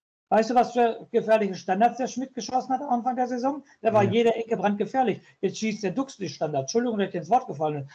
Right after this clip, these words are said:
Speaker 1: Aber so weit sind wir schon gekommen, dass die Leistung sogar an den Standards gemessen wird,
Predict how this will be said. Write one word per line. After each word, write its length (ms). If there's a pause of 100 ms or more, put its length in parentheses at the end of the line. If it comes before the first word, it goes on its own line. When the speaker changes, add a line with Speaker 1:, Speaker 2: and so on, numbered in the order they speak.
Speaker 1:
Aber 200
so 180
weit 160
sind 140
wir 80
schon 180
gekommen, 380 (180)
dass 160
die 140
Leistung 380
sogar 200
an 60
den 100
Standards 460
gemessen 320
wird, 160